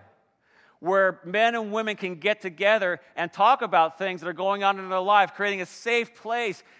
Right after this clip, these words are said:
to come in and talk about it and deal with it. This is so important. The thing for Celebrate Recovery is hurts, habits, and hang-ups. Who has any of those? Hurts, habits, and <laughs> hang-ups, right? Yeah, it's just, it's just part of it.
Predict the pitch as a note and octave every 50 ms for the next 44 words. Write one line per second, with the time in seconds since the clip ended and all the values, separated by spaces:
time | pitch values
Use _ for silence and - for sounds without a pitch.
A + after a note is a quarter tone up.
0 | _ _ _ _ - G3+ G3+ F#3 - _ _ _ - G3+ A3 A3+ A3 A#3 A#3 A3
1 | G3+ E3+ - - G3+ A3+ C4 - A3+ F3 F3 D#3+ C#3+ C3+ C3+ - D3 D#3+ D#3 -
2 | - A3+ C#4+ D#4 A#3+ E3+ B2+ - _ - F2 _ _ _ _ _ _ _ _ _
3 | _ _ _ _ - A3 A3+ A#3+ A#3 G3 - - A#3+ A#3 A#3 A3+ - - A3+ A#3+
4 | B3 A#3 D3 B2 G#2+ F#2+ _ _ _ _ _ _ _ _ _ _ _ E3+ E3 -
5 | A#3 A3+ - G#3 G3 - - G#3+ G#3 A3 G#3+ F#3+ G3+ F3+ A3+ A3 A3 - G3+ G3
6 | F#3 - - - - - - - G3 F3+ - _ _ - G3 A3+ A#3+ - - -
7 | F#3+ G3+ G#3 G#3 G3+ G3 F#3+ F3+ F#3 F#3+ G3+ G3 F3 - F#3 - F#3+ F#3+ G3+ G3
8 | F#3 G3 G3 G3 F#3+ F#3 F3+ D#3 G2 - - - _ _ _ _ _ _ _ _
9 | _ _ _ _ _ _ _ _ _ _ _ _ - F#3+ A3 - - - - -
10 | F#3 - F3 - - - F3 - D#3+ - - - C#3+ D3 E3+ G#3+ C4 A3+ - -
11 | _ _ _ _ _ _ _ A3+ A3+ G4+ - - D3+ - G#3 G3+ G3 G#3+ G3 G#3+
12 | G#3+ - _ A3 A#3 C4 A#3+ E3+ A#2+ F2+ D2 -